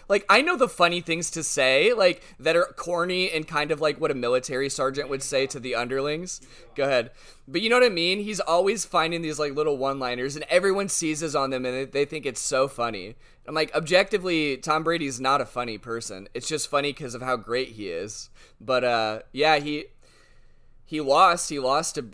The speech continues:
uh, to, uh, Rodgers, and I saw that. I didn't watch the actual, like, event.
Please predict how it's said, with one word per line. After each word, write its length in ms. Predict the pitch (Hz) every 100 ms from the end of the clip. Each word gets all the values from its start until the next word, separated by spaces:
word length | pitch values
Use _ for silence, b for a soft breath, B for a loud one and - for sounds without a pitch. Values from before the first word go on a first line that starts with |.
| -
uh, 80 | 123
to, 280 | - 143 135
uh, 240 | 127 120
Rodgers, 540 | 113 139 175 143 147
and 100 | 139 135
I 80 |
saw 320 | 156 170 151 147
that. 360 | 139 123 - -
I 80 | 160
didn't 180 | 214 147
watch 340 | 139 143 -
the 80 | 127
actual, 440 | 120 123 - 117 113
like, 180 | 113 117
event. 400 | 113 117 127